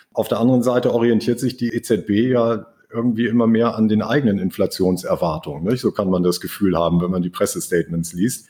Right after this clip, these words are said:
Und die eigenen Inflationserwartungen, die zeigen ja immer öfter oder zeigen, äh, in schöner Regelmäßigkeit,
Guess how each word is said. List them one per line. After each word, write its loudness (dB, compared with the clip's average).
Und 0
die 4
eigenen 2
Inflationserwartungen, 0
die -2
zeigen -2
ja 2
immer 2
öfter 0
oder 0
zeigen, 0
äh, -6
in -6
schöner 2
Regelmäßigkeit, 2